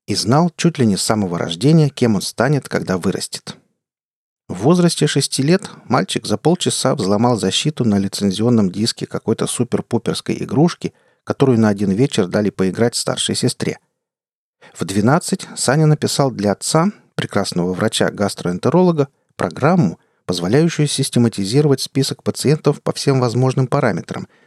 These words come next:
начиная от их пола и заканчивая пожеланиями. В семнадцать, вместе с приятелем хакнув сайт технического вуза, для поступления в который они не добрали баллов, разместил на главной странице подробную информацию о том,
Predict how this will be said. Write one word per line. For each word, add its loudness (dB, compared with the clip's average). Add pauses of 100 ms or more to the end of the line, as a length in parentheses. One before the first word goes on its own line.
начиная 2
от -6
их -18
пола 2 (160)
и 0
заканчивая 0
пожеланиями. -2 (1040)
В -10
семнадцать, 2 (260)
вместе 0
с -4
приятелем 0
хакнув -2
сайт 0
технического -2
вуза, 0
для -8
поступления -2
в -6
который 0 (180)
они 2
не 2
добрали 0
баллов, 0 (320)
разместил 2
на 4
главной 2
странице 0
подробную 0
информацию -4
о -10
том, 2